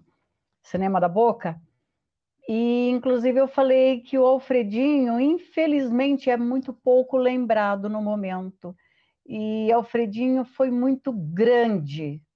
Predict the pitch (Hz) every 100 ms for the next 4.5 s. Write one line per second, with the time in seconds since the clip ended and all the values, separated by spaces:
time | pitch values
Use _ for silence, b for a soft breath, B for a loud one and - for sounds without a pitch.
0 | _ - 175 180 - 220 220 - 233 220
1 | 214 - - 254 247 - _ _ 254 262
2 | 262 254 247 240 220 220 214 - - 220
3 | 214 208 208 202 202 202 196 190 185 190
4 | 190 - 202 196 190